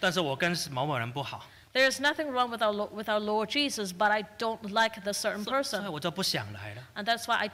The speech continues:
Speaker 2: don't want to come here.
Speaker 1: 啊，不想来，你自己受损了。
Speaker 2: And if you don't come to church, you are the one who's suffering.
Speaker 1: 或者是你勉强来了，但是你的心没有办法放下。
Speaker 2: Or you force yourself to come to church, but you cannot put this dislike,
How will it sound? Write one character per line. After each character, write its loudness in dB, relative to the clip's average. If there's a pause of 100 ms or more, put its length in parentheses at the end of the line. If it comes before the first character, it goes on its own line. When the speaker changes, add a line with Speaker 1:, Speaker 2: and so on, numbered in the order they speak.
(120)
Speaker 2:
don't -6
want -4
to -6
come -10
here. -6
Speaker 1:
啊， 2
不 -2
想 4
来， 6
你 2
自 -8
己 -4
受 0
损 -8
了。 -10 (340)
Speaker 2:
And -6
if -2
you 2
don't 2
come -2
to -2
church, 2
you -2
are 2
the -2
one 0
who's -6
suffering. -4
Speaker 1:
或 2
者 -4
是 -2
你 4
勉 4
强 4
来 8
了， 6
但 2
是 4
你 4
的 4
心 0
没 2
有 4
办 4
法 2
放 0
下。 -2 (140)
Speaker 2:
Or 6
you 0
force 0
yourself 2
to -6
come -6
to -2
church, 4
but -2
you -4
cannot 0
put 0
this -4
dislike, 0